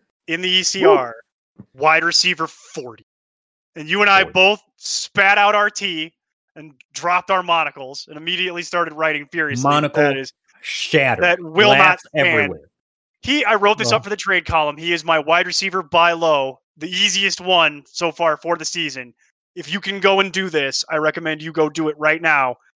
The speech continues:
Speaker 1: because that production is real and it is not going anywhere. It
Speaker 2: It's
Speaker 1: does not
Speaker 2: real
Speaker 1: matter.
Speaker 2: and it's spectacular,
Speaker 1: It's
Speaker 2: Neil.
Speaker 1: spectacular. He's their only third down weapon and their only red zone weapon. He averaged a game.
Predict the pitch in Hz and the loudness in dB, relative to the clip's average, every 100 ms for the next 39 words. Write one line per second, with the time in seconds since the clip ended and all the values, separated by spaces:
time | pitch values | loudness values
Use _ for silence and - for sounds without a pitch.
0 | _ _ 185 170 151 170 190 180 170 160 | _ _ -12 -4 0 0 2 0 0 -8
1 | 143 151 165 135 120 113 _ _ _ _ | -8 -4 -4 -4 -8 -14 _ _ _ _
2 | - 156 151 143 147 147 160 151 147 139 | -8 -2 -2 0 0 0 0 -2 -4 -6
3 | 131 117 - 117 123 127 127 123 117 104 | -10 -12 -8 -8 -6 -2 0 0 0 -4
4 | - - 107 - 110 95 - 82 156 175 | -10 -10 -10 -2 -2 -2 -6 -10 -2 0
5 | 170 - 160 - 151 131 131 151 208 254 | 0 0 0 0 -2 -2 -6 -4 2 4
6 | 269 294 - 285 262 254 254 240 240 254 | 6 4 4 4 6 4 4 4 2 2
7 | 240 - 196 202 190 190 185 175 170 160 | -2 0 2 2 4 2 2 2 0 0
8 | 160 156 156 156 147 160 - 160 160 151 | -2 0 0 0 -6 -10 -2 0 0 -4
9 | _ _ _ _ _ _ _ _ _ 135 | _ _ _ _ _ _ _ _ _ -14
10 | 131 | -14